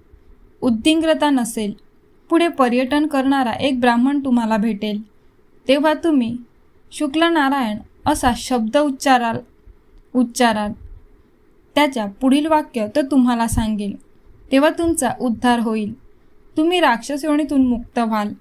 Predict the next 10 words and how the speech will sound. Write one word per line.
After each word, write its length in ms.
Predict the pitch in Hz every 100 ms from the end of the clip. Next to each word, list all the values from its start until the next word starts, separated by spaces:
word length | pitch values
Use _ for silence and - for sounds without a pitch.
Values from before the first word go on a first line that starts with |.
| - _ _ _ -
आता 260 | 226 233
तुम्ही 320 | 302 330 277 269
नदीतीरी 600 | 262 220 233 240 220 214
जा." 180 | 220 202 - _ _ _ -
श्री 220 | - 262
गुरूंच्या 460 | 269 311 320 311 294
आज्ञेने 420 | 233 220 269 277
ते 120 | 277
दोन्ही 360 | 262 240 220 262
ब्राह्मण 400 | 269 302 247